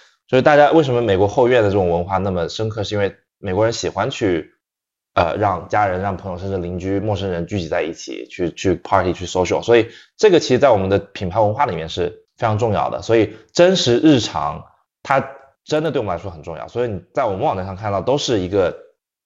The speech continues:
家庭在一起，各种各样的人在一起用我们的产品，我们产品反而就变成了一个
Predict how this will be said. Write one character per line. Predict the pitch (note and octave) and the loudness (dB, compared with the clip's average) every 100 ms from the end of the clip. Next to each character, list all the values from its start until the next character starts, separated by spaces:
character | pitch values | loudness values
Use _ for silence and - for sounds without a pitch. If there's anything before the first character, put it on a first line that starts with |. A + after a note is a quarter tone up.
| - | -4
家 | B2+ C3 | 0 0
庭 | - F2+ | 0 -4
在 | E2 | -4
一 | D2 | -4
起， | D2 - - _ - | -10 -14 -16 _ 0
各 | F3+ C#3 | 2 4
种 | G2+ | 2
各 | F2+ | 0
样 | G#2+ | 0
的 | F#2 | 0
人 | E2 E2 | 0 0
在 | F2 | 0
一 | D#2 | -2
起 | E2+ D#2 E2+ | -6 -6 0
用 | C#3 G3+ B2+ | 0 2 2
我 | E2+ | 0
们 | D2 | -4
的 | D2+ | -12
产 | - D2+ | -14 -16
品， | - _ _ _ _ - | -18 _ _ _ _ -2
我 | A2+ | 2
们 | C#3+ | 2
产 | D#3+ E3+ | 2 2
品 | F3+ | 2
反 | G#2 | 2
而 | E2+ G#2+ | 2 2
就 | B2+ | 4
变 | D3 A#2 | 4 2
成 | G#2+ | -2
了 | F#2+ | -2
一 | F2 | -2
个 | F#2+ F2 D#2 - | 0 2 0 -6